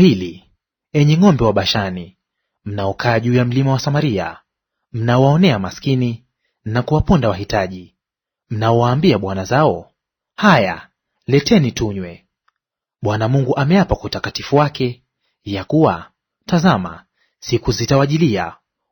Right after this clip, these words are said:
watakapowaondoa ninyi kwa kulabu na mabaki yenu kwa ndoana. Nanyi mtatoka kwenye mahali palipobomolewa, kila mwanamke moja kwa moja mbele yake, nanyi mtajitupa katika Harmoni,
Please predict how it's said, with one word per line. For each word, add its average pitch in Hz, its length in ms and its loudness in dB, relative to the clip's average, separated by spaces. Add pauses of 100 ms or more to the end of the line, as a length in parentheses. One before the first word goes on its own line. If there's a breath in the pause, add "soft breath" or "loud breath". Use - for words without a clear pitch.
(120)
watakapowaondoa 127 880 0
ninyi 170 260 0
kwa - 160 -16
kulabu 123 560 -2 (420)
na 113 80 -4
mabaki 127 400 -2
yenu 127 180 4
kwa 110 140 -4
ndoana. 98 580 -2 (840)
Nanyi 110 340 -2
mtatoka 113 420 -6
kwenye 120 260 -2
mahali 120 320 -2
palipobomolewa, 143 920 -2 (560)
kila 143 240 0
mwanamke 147 460 0
moja 165 260 2
kwa 117 120 -4
moja 101 260 -4
mbele 92 180 -4
yake, 123 480 -2 (560)
nanyi 113 320 -2
mtajitupa 120 520 -4
katika 143 360 -4
Harmoni, 127 600 -2